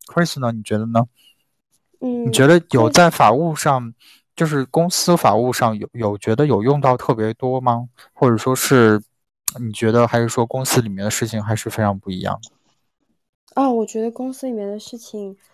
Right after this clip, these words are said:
Speaker 2: 呃，会用到的可能不会像律所那么多，因为毕竟公司里面琐碎的事务性的事情也是会有的。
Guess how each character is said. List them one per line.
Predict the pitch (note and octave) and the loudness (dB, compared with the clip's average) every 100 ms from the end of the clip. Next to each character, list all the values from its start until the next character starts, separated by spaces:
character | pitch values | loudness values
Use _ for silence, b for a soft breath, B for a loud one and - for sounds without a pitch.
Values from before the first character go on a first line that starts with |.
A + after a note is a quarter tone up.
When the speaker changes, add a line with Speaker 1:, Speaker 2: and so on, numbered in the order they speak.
| _ | _
Speaker 2:
呃， | _ G#3 F#3+ F#3 C2 _ | _ -14 -12 -14 -18 _
会 | - C#4 C4 | -12 -8 -6
用 | C4+ C4 | -6 -10
到 | B3 B3 | -10 -10
的 | A3+ | -10
可 | G#3+ F#3+ | -12 -14
能 | F#3 | -12
不 | G3+ | -10
会 | |
像 | A#3+ B3+ B3 | -10 -10 -10
律 | C4 | -10
所 | B3+ - F#3 | -12 -12 -10
那 | A3+ | -8
么 | A#3 | -8
多， | G3+ G#3 G3+ | -10 -8 -6
因 | G#3+ A#3+ | -6 -8
为 | |
毕 | A#3 | -10
竟 | A3+ A3+ | -10 -10
公 | G#3+ A3 | -8 -12
司 | A3+ A#3 | -10 -12
里 | G3+ | -10
面 | F#3+ G3 | -10 -12
琐 | - F#3+ | -14 -20
碎 | - A3 | -12 -10
的 | G#3 | -10
事 | - A#3 | -12 -12
务 | G#3+ | -12
性 | G#3+ G3 | -10 -12
的 | |
事 | F#3 G#3 | -12 -16
情 | - F#3 | -14 -14
也 | E3+ | -14
是 | - | -16
会 | A3 G#3+ | -10 -10
有 | F#3 F#3 | -10 -14
的。 | - | -18